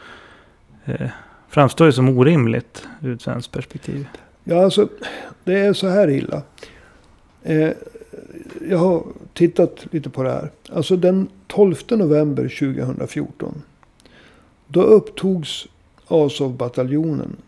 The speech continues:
Speaker 2: i sin helhet som en officiell del i det ukrainska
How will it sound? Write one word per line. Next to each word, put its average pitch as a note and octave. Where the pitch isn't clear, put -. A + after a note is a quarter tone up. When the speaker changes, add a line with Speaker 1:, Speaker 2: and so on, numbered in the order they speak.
Speaker 2:
i A3
sin C3+
helhet C3+
som D#3+
en D#3
officiell E3+
del D3
i D3
det C#3+
ukrainska C#3+